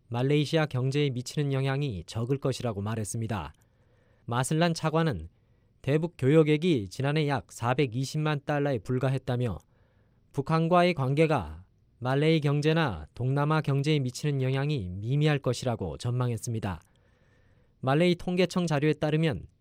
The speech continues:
이천십오 년 기준으로 대북 교역이 말레이시아 전체 무역에서 차지하는 비중은 영점영영일 퍼센트에 불과합니다.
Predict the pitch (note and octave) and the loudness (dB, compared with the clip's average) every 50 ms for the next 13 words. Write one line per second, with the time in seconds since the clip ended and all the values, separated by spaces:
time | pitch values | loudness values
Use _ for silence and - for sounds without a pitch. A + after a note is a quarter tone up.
0 | _ _ - C#3+ C#3+ - - D#3+ D#3 - F#3+ F3 A#2+ A#2 B2+ C3+ D3 D3 C#3 B2+ | _ _ -6 -6 -2 2 2 2 2 2 0 -2 0 0 0 2 2 0 0 -2
1 | C3 A#2+ C3 C#3 C#3+ D3 C3 F#2+ C#2 C#2+ - _ _ _ _ _ _ _ _ _ | -2 -2 0 0 2 0 0 -2 -4 -8 -12 _ _ _ _ _ _ _ _ _
2 | - B2 C3+ C#3 D3+ D3+ - - D#3 D3+ D#3 D#3+ D#3 F3 D3 G#2+ D#2+ D#2 - _ | -2 -2 0 0 -2 -4 -2 0 2 4 4 4 2 2 0 0 -2 -6 -12 _
3 | _ _ A#2+ B2 C3+ C#3 D3+ D3+ D3+ - - E3+ E3+ C3 F2+ E2 - - C3 C#3+ | _ _ -2 0 2 4 4 4 2 2 2 2 2 2 0 -4 -4 -2 0 0
4 | C#3+ - - F3 E3 C#3 A2 B2 C#3 D3+ D3+ D3+ C#3+ D3 C#3 - D3 - - - | 0 2 2 2 2 2 0 2 4 4 4 4 4 2 0 0 -4 -4 -4 -8
5 | F3 E3 E3+ E3 D#3+ D#3 D3 C3+ - A#2+ A2+ B2+ C3+ D3 C#3+ G2+ D#2 D#2 - _ | -4 -2 0 0 0 0 -2 -2 -4 -4 -2 -2 -2 -2 -2 -4 -6 -10 -14 _
6 | _ _ _ _ _ _ _ - C3 C#3 C3 - F#3 E3+ C3+ F#2 D#2+ E2 G2+ A#2 | _ _ _ _ _ _ _ -2 -2 -2 0 2 2 2 2 0 -4 -4 -2 0
7 | C3+ C#3+ D3 D3+ D3+ D3+ C#3+ - C3 C3+ C3 - C3 B2 - C3+ A2 F2 - A#2 | 0 2 2 4 2 2 0 0 -2 -2 0 0 -4 -2 -2 -4 -4 -4 -2 -4
8 | B2 A#2 B2+ A#2 A2 G#2+ G#2+ G#2+ - F2+ D2+ D2 | -2 -2 -2 -2 -2 -4 -4 -6 -6 -6 -8 -10